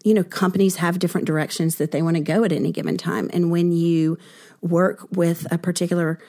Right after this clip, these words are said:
um, company or angle and, um, you know, and what you're doing fits within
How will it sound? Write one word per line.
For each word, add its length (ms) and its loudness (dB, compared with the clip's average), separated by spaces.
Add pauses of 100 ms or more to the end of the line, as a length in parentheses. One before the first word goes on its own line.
(280)
um, 240 0
company 420 2
or 180 0
angle 480 2
and, 300 0 (400)
um, 400 -2 (560)
you 100 4
know, 160 2
and 140 2
what 240 2
you're 140 2
doing 380 0
fits 480 -2
within 640 0